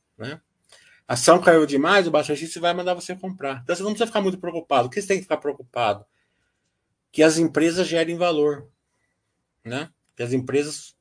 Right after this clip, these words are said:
gerem valor no longo prazo. Não adianta nada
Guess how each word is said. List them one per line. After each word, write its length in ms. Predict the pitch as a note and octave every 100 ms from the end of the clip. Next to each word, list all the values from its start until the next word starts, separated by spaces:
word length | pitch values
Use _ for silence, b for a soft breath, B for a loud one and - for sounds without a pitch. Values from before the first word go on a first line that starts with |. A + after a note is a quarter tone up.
| _ _ -
gerem 320 | A#2+ C#3 D3
valor 280 | C3 C3 C#3+
no 80 |
longo 280 | D3 D3+ D#3
prazo. 480 | - A#2+ A2+ G#2+ - _ _ _ _ _ _ _ _
Não 100 | C#3+
adianta 340 | C#3+ F3 F#3 D#3+
nada 520 | F3+ G#3 E3 B2